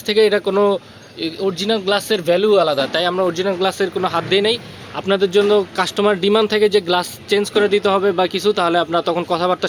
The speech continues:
সাপেক্ষে এটা চেঞ্জ করে দেওয়া যাবে, সমস্যা নেই। আর এই যে ভিতরের কন্ডিশন, এগুলো সব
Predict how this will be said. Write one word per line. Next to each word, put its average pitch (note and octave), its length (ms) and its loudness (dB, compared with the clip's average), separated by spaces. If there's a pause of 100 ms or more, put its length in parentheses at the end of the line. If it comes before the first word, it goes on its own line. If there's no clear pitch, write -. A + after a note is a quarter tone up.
সাপেক্ষে F3+ 340 -2 (400)
এটা D#3 160 -2
চেঞ্জ F3+ 220 0
করে E3+ 200 0
দেওয়া F3 200 2
যাবে, A#2+ 140 -4 (140)
সমস্যা D#3 340 -8
নেই। G2+ 80 -10 (520)
আর B2+ 140 -6
এই D3 80 -4
যে D#3 100 -4
ভিতরের E3 300 -2
কন্ডিশন, F3 360 -2
এগুলো F3 160 2 (120)
সব G3+ 140 2